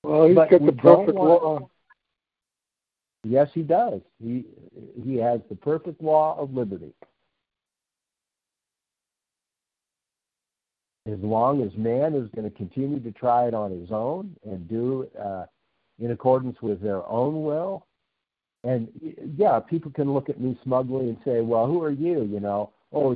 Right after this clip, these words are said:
Speaker 2: so you've never, you know, done anything? You've never done this? You've never done that?" I'll tell you what, none of us would have done anything approaching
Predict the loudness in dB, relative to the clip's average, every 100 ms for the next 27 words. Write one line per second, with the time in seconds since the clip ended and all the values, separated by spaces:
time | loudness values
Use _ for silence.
0 | -2 -2 -2 -4 -2 -2 0 -2 0 -2
1 | -2 -2 -2 -4 -6 -6 -6 -4 -6 -4
2 | -4 -4 -4 -2 -2 -4 -6 -8 -8 -8
3 | -8 -6 -4 -2 -2 -2 -4 -4 -4 -2
4 | -2 -2 -4 0 0 0 -4 -4 -2 0
5 | -2 -4 -10 _ _ _ _ _ _ _
6 | _ 0 0 2 0 -2 -4 -6 -6 -12
7 | _ _ _ _ _ 0 0 2 0 0
8 | -2 -4 -4